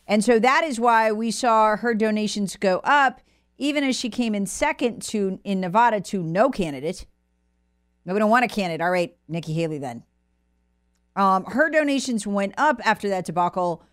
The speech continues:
because, um, it became known in legal circles,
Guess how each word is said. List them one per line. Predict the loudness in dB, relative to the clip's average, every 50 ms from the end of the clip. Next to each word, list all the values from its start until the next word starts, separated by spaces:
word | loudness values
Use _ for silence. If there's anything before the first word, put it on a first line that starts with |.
| -20 -20 -20 -20 _ -8 -2
because, | -2 -2 -2 -2 -6 -2 0 2 4 4 4 4 4 4 2 0 0 -4 -10 -14 -18 _ _ _ _ _ _
um, | 2 2 4 4 2 0 -2 -2 0 2
it | 2 2 2
became | 0 -2 -2 -2 -2 -2 -2 -2 -2
known | 0 0 2 2 2 2 2 2
in | 2 0 0
legal | 0 0 0 0 -2
circles, | 0 0 0 0 0 2 2 2 2 2 0 -2 -6